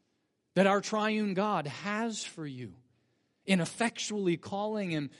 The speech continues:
to yourself when you were dead and wanted to have nothing to do with him. He gave you the ability to be able to respond to him, and so you have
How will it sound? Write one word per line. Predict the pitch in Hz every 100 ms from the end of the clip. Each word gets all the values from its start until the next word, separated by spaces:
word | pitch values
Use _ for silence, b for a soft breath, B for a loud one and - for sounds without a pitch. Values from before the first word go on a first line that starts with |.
| B
to | - 226
yourself | 220 185 214 202 156
when | 170
you | 165 214
were | 202
dead | 135 123 202 214 190 B
and | 160 175
wanted | 185 185 170
to |
have | 160 170 143
nothing | 147 165 - 190 180
to | -
do | 143 165
with | 147 104
him. | - _ _ _ _ _ _ _ _ _ _ _ -
He | 185
gave | 143 180 208 226 165
you | 180 160
the | 147
ability | 135 135 143 135 131
to | 123 127
be | 123
able | 127 127
to | 123 131
respond | 117 - - 117 117
to | 110
him, | 110 107 b b b -
and | 135
so | - 165
you | 147 147
have | 110 151 165 104 - -